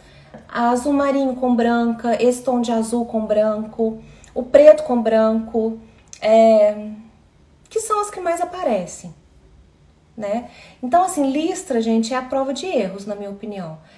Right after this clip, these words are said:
É o tipo de estampa que você sempre, durante a sua vida toda, vai poder investir, seja no, em estações quentes, como estações mais frias, que não tem erro.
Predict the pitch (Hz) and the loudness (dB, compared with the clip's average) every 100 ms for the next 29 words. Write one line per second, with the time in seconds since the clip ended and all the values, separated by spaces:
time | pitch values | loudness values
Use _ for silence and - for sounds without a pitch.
0 | - 220 226 - 339 349 381 349 - 254 | 0 2 2 0 -6 -6 -8 -10 -6 -2
1 | 233 254 277 - 240 247 247 - - 330 | 0 0 -4 -6 -8 -6 -6 -6 -6 -4
2 | 349 392 - 359 359 349 254 240 233 226 | -4 -6 -8 -8 -8 -8 -4 -2 -2 -6
3 | 226 233 254 254 240 233 226 220 226 214 | -6 -4 -6 -4 -4 -2 -2 -2 -4 -4
4 | 220 202 196 - - 208 214 - - - | -4 -4 -10 -10 -10 -10 -12 -14 -20 -20
5 | - - 311 320 302 269 254 233 226 226 | -12 4 6 6 2 2 0 -2 0 0
6 | 233 226 226 226 226 - 226 220 220 - | 0 -2 -4 -2 -4 -2 -4 -2 -4 -6
7 | 226 220 - 202 - 214 214 190 190 - | -6 -6 -6 -10 -8 -10 -10 -10 -10 -10
8 | 226 226 233 233 - - - - - - | -4 -2 0 -4 -8 -20 -20 -20 -12 -6
9 | 320 403 - 262 269 285 302 339 - - | -4 -4 -4 -2 2 2 2 0 -6 -16
10 | - - - 277 285 403 320 185 - - | -20 -20 0 2 2 0 -2 -4 -6 -14